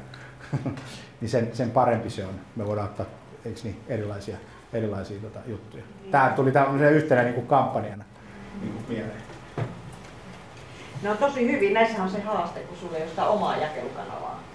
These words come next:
Speaker 2: eiks vaan? Et miten sä joudut sen, niinku sen Keskon tai S:n kanssa sit miettiä se homma loppuun asti, mutta tota, se on vaan yksi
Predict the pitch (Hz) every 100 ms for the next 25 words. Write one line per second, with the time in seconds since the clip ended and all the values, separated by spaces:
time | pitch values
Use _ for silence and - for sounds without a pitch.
0 | - - - - - - - - - -
1 | - - 165 190 180 165 170 190 180 175
2 | 180 180 - 196 202 214 - 160 - -
3 | - - 135 - - 175 170 185 160 -
4 | 147 160 165 170 156 165 170 180 180 202
5 | - 131 135 - 196 214 226 233 254 247
6 | 320 311 262 -